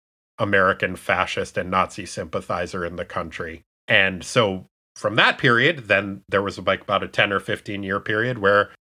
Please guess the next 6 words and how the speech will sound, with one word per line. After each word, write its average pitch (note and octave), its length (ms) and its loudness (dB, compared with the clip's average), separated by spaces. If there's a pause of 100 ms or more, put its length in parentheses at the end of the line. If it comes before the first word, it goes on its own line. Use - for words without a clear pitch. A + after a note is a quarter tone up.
they G2 480 4 (220)
were A2 220 2 (160)
very F#2+ 400 -4 (140)
publicly C3 500 0
frowned E3+ 460 2
upon, F#2 540 0